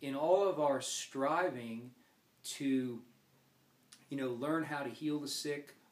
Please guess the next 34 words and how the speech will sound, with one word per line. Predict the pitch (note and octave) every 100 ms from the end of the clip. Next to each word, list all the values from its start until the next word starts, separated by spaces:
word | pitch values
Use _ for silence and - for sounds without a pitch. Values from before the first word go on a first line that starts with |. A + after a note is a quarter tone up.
| -
learn | A#2+ C3+ C3+
how | C3 C3+ C#3
to | C#3
cast | - C#3 C3+ C#3+
out | C3+ C3+ -
devils, | B2+ C3 C3+ C3 - - - B2
learn | C3 C3+
how | C3 - C#3 C#3 D3
to | C#3
raise | C3+ C#3 C3
the | B2
dead, | A#2 C3+ C3 A2+ - - -
you | C3+
know, |
all | F3+ G3
these | G3+ -
things | F#3+ F#3 F#3
somehow | D#3 C#3+ C#3+ C#3
or | C3
another | B2 B2 B2+ C3
have, | B2+ B2+ B2 A2 - _ -
I | B2+
want, | D3 C#3+
I |
want | D3+ D3
to | C#3
say, | D3+ C3 A#2+ A2+
devolved | F3 F#3 E3+ C3 A#2+ G#2 G#2 - - _ _ -
into | C3 B2
some | - F3 E3+
type | - D#3
of | D3+
an | B2+ A2+
application. | D3 C#3+ B2+ A2 - F#3 G#3+ -